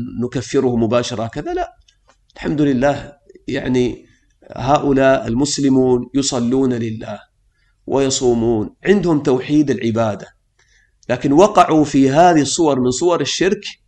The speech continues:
جهلا منهم في الغالب، فهذا أمر خطير لا شك، وأمرهم إلى الله. والجاهل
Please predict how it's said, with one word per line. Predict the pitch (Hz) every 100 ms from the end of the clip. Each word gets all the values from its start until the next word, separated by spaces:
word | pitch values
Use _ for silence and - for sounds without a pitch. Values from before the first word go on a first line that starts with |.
| _ _ _ _ _ _ _ -
جهلا | 131 190 151 156
منهم | 131 120 104 104 -
في | -
الغالب، | 117 113 120 110 - _ _ _ _ _ _
فهذا | - 135 165 151 151 151 - - _ _ _
أمر | 147 175
خطير | 160 175 190 180
لا | 139 156
شك، | 147 139 - - _ _ _ _ _ _
وأمرهم | 131 151 165 170 165
إلى | 185 165
الله. | 151 - - - _ _ _ _ _ _ _ _ _ _ _ - 143 160 156 - - _ _ _ _ _ _ -
والجاهل | 147 143 143 170 220 180 175 196